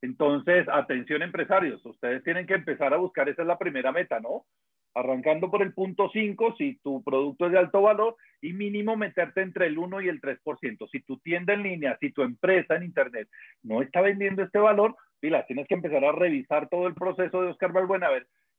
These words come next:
qué es lo que no está funcionando para empezar a arreglarlo, para que puedas lograr esa meta. Y cuando ya llegues ahí, de ahí para arriba empezar a crecer,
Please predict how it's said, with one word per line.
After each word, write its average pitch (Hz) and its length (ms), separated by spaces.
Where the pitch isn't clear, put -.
qué 175 180
es 175 80
lo 180 100
que 165 140
no 139 160
está 156 240
funcionando 185 640
para 151 160
empezar 135 440
a 160 120
arreglarlo, 175 680
para 143 240
que 143 100
puedas 170 280
lograr 151 300
esa 156 200
meta. 170 360
Y 113 100
cuando 117 280
ya 135 140
llegues 180 240
ahí, 190 200
de 139 100
ahí 135 100
para 156 180
arriba 139 220
empezar 135 420
a 147 100
crecer, 131 480